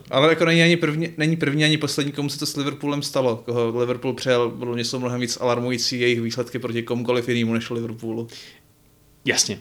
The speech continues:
Speaker 2: jo, to fair point. Blbý je, že takový to fanoušci Evertonu asi určitě neviděli, že jo, protože dostat takhle na budku od svých rivalů je asi bolestivější, než se momentálně nacházet na šestnáctém místě, nebo kde to, kde,
Speaker 1: No,
Speaker 2: kde to zrovna jsou.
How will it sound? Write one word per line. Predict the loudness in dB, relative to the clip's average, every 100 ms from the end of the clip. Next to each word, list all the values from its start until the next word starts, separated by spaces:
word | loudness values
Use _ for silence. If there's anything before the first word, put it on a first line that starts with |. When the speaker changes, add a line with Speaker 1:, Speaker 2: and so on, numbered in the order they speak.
| 4
Speaker 2:
jo, | 6 6 4
to | -2
fair | 4 4
point. | 4 2 2 0
Blbý | 2 6 8
je, | 8
že | 8 4 4
takový | 0 0 0
to | 0
fanoušci | -2 0 -2
Evertonu | -2 -2 -2
asi | -2
určitě | -4 -4 -2
neviděli, | 0 2 2 2 2
že |
jo, | 2
protože | 0 0 0
dostat | 0 0 0 -2 -8 -8 -2
takhle | 0 4
na | 4
budku | 4 2 0 -2
od | -2
svých | -2
rivalů | 0 4 4 4 4 4
je | 2
asi | 0 0
bolestivější, | 2 0 0 -2 -2 -2 -2
než | -4 -2
se | -2
momentálně | 0 0 0 -2
nacházet | -2 -2 -4
na | -4
šestnáctém | -6 -4 -6 -4
místě, | -6 -6 -6
nebo | -6
kde | -4 -4
to, | -4 -4 -8
kde, | -10 -4
Speaker 1:
No, | -2
Speaker 2:
kde | 0
to | 0
zrovna | -2 -2
jsou. | -4